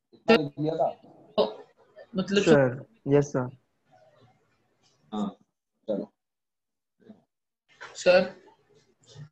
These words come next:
Speaker 1: हाँ।
Speaker 2: सर, वो इनिशियल ज़ीरो है, वो question में दिया होगा, ये सर assume करना है।
Speaker 1: डिस्प्लेसमेंट बोल रखा है ना, from t is equal to zero से लेके t is equal to one second।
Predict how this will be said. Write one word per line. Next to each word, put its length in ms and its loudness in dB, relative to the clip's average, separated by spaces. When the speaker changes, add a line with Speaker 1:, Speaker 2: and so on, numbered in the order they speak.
Speaker 1:
हाँ। 340 -4
Speaker 2:
सर, 200 -2
वो 160 6
इनिशियल 520 6
ज़ीरो 300 4
है, 140 2
वो 140 0
question 400 -4
में 180 0
दिया 220 0
होगा, 320 -4
ये 140 0
सर 140 -4
assume 300 0
करना 260 -4
है। 160 -16
Speaker 1:
डिस्प्लेसमेंट 720 0
बोल 200 2
रखा 160 -6
है 80 -4
ना, 140 -2
from 220 0
t 140 -4
is 100 -4
equal 240 0
to 80 2
zero 200 4
से 120 -2
लेके 180 2
t 180 -4
is 80 2
equal 200 2
to 100 2
one 240 2
second। 240 -10